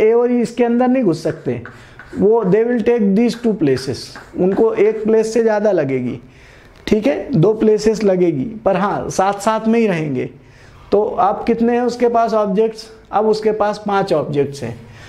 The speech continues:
अब उसके पास places कितनी हो गई? तो places भी पांच है naturally। क्यों पांच है? क्योंकि वो दो एक साथ ही लेंगे। तो अगर वो ये ए को यहाँ रखेगा तो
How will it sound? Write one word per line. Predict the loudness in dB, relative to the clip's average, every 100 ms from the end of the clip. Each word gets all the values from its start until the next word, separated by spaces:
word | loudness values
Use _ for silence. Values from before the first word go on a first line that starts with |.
| -18 -4
अब | 0
उसके | 0 0 0
पास | 2 0 -2 0
places | 2 2 0 0
कितनी | -2 0 2
हो | 2
गई? | 0 -2
तो | -8 -6 -2
places | 0 0 0 0
भी | 0
पांच | 0 -2 -2 -2
है | 0
naturally। | 0 0 0 0 -2
क्यों | -2 0
पांच | -2 -2 -4
है? | -6 -10 -20 -20 -4
क्योंकि | 0 2 2
वो | 2 2
दो | 2 2 2
एक | 0 0
साथ | -2 0
ही | 0
लेंगे। | 2 0 -2 -6 -16 _ _ -20 -20 -4 -2
तो | -2 -4 -12 -4
अगर | 0 2 2
वो | 2
ये | 2 2 2
ए | 0 0 0
को | 2 2
यहाँ | 2 0
रखेगा | -2 -2 0 0
तो | 0